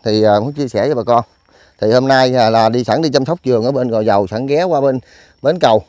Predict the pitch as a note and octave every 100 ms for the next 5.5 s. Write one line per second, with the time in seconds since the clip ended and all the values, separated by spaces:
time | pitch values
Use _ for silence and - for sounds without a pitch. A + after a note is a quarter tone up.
0 | - G2+ B2 D3 C3 E3+ - A#2+ A#2+ G2
1 | _ C3 B2+ B2+ B2+ B2 A#2+ _ _ _
2 | - A#2+ C3 B2+ C3 B2+ - - G#2+ A#2
3 | A#2+ E3 E3 B2 B2+ B2 C3 B2 B2 C3
4 | D#3 C3+ G#2+ G#2+ D3+ C#3+ C3+ C3 C3 B2
5 | A#2 G#2+ A2+ B2 C#3